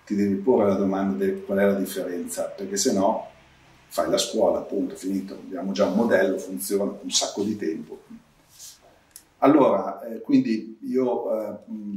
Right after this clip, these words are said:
parto da qui per dire, eh,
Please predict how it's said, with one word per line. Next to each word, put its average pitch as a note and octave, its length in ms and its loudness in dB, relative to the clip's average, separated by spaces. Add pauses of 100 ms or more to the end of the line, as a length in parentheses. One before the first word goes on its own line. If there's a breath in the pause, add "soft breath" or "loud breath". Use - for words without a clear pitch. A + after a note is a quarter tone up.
(140)
parto B2 440 0
da A2+ 140 0
qui B2 340 2
per F#2+ 240 -6
dire, G2+ 580 -8 (1200)
eh, G2 480 -10